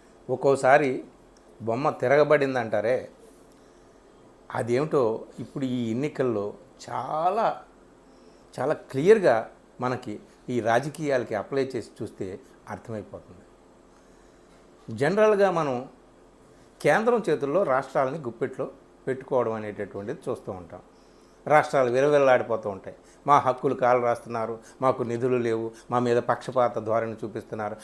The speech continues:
అది, ఇది, ఇది, అది" అని. కానీ ఈ ఎన్నికల్లో రాబోయే నాలుగో తేదీ తరువాత పరిస్థితి ఎలా ఉంటుందంటే, కొన్ని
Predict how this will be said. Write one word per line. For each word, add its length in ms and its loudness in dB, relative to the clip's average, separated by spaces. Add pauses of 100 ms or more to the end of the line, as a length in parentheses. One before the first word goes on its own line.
(140)
అది, 260 6
ఇది, 300 -2
ఇది, 500 -2
అది" 220 -4
అని. 120 -12 (1400)
కానీ 180 8
ఈ 260 0
ఎన్నికల్లో 640 0 (1900)
రాబోయే 600 8
నాలుగో 480 2
తేదీ 280 -2
తరువాత 720 0 (720)
పరిస్థితి 440 0
ఎలా 220 6
ఉంటుందంటే, 680 -8 (1600)
కొన్ని 380 0